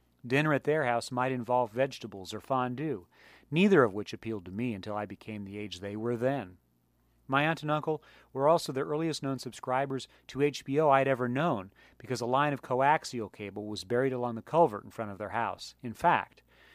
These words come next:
it was through them that I learned there was a way to watch big screen entertainment on a T V, and I marveled at the very idea that a person could watch fairly recent movies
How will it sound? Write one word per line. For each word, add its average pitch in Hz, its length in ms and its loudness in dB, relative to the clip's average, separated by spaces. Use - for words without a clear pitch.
it 139 60 -6
was 143 200 0
through 143 240 -2
them 160 260 2
that 131 100 -2
I 120 80 0
learned 147 420 0
there 123 80 -2
was 117 180 -4
a 117 60 -6
way 120 140 -2
to 117 80 -4
watch 113 400 -4
big 131 200 -4
screen 131 320 -4
entertainment 127 540 -6
on 107 120 -6
a 104 60 -14
T 123 240 -8
V, 113 380 -4
and 120 100 -4
I 127 60 2
marveled 156 400 6
at 120 100 -2
the 120 80 -6
very 151 300 0
idea 127 380 0
that 110 140 -8
a 110 40 -8
person 143 380 -4
could 113 140 -10
watch 117 420 -4
fairly 175 320 0
recent 165 320 -2
movies 139 400 -4